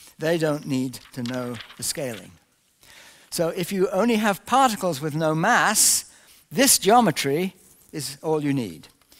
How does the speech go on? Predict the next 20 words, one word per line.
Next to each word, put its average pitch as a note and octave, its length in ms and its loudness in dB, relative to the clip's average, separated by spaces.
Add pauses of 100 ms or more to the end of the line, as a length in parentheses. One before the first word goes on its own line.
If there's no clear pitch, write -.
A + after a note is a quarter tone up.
(320)
You D3 120 -4
don't D#3+ 240 -2
need C#3 420 0
the B2+ 80 -12
full C#3 240 -6
geometry. G2 560 -16 (1120)
Well, D#3 100 0
this G3+ 200 6
idea F3 720 6 (360)
was D3+ 220 -4
very F3 220 -2
crucial D3 560 -4
to C#3 180 -10
the C#3 160 -8
scheme D3+ 400 -4
I B2+ 160 -4
described B2 540 -6
when A#2+ 120 -10
I A#2 140 -10
was A2+ 260 -10